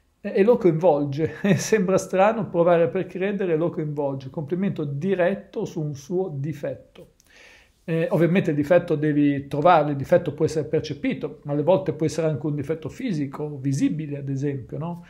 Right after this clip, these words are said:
Ehm, questo è molto importante. Secondo, secondo, eh, seconda frase è parlare delle sue paure. Cioè, se tu intuisci che ha una paura di qualunque cosa, tu parla di questo argomento, perché anche lì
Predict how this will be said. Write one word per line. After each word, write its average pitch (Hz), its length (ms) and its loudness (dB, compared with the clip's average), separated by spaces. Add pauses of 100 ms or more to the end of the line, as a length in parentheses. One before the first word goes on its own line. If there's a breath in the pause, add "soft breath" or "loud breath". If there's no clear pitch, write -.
(440 loud breath)
Ehm, 151 1300 -6 (140)
questo 208 360 4
è 180 100 6
molto 196 300 0
importante. 147 680 -8 (400 soft breath)
Secondo, 185 880 4
secondo, 156 1300 0
eh, 143 40 -6
seconda 202 440 0
frase 196 600 0
è 156 340 0 (400 loud breath)
parlare 226 840 8
delle 185 240 4
sue 226 380 4
paure. 160 640 0 (560 soft breath)
Cioè, 214 260 6
se 185 180 2
tu 240 100 -6
intuisci 226 520 -2
che 185 260 4
ha 175 100 8
una 175 220 2
paura 190 520 4
di 160 120 -2
qualunque 165 380 -4
cosa, 208 440 -2
tu - 260 -8
parla 233 380 4
di 226 80 -4
questo 196 260 -4
argomento, 151 840 -4
perché 170 240 2
anche 175 220 0
lì 247 340 -2